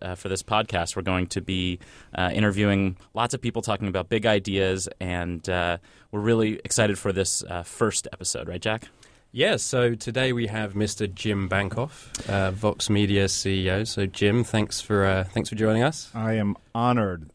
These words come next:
Speaker 3: to be the inaugural guest.
Speaker 2: <laughs>
Speaker 3: Feel a lot of pressure, so I'll do my best. But thank you for having me. It's wonderful.
Speaker 2: Well, we're honored to have you. So, Jim, you're the C E O of Vox Media, um,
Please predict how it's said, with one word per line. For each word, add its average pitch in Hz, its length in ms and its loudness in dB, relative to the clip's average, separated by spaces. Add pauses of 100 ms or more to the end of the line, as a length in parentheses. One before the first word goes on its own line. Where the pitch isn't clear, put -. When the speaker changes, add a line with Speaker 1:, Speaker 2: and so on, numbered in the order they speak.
Speaker 3:
to 107 100 -10
be 98 380 -4
the 98 120 -6
inaugural 120 600 2
guest. 127 440 4 (280)
Speaker 2:
<laughs> - 220 -16
Speaker 3:
Feel 135 160 0
a - 0 -
lot 131 200 6
of 113 80 -2
pressure, 117 580 2
so 107 320 4
I'll 104 120 0
do 107 140 2
my 127 140 6
best. 104 400 2
But 113 140 -4
thank 131 240 2
you 123 40 -6
for 139 120 2
having 143 240 6
me. 107 80 4
It's 92 160 -4
wonderful. 110 480 -2
Speaker 2:
Well, 117 240 4
we're 120 160 8
honored 120 300 4
to 104 140 0
have 101 220 4
you. 92 140 0
So, 110 420 6
Jim, 131 320 6
you're 139 120 8
the 131 60 2
C 120 300 4
E 107 60 6
O 104 140 4
of 98 280 0
Vox - 320 -6
Media, 92 560 -2
um, 92 500 0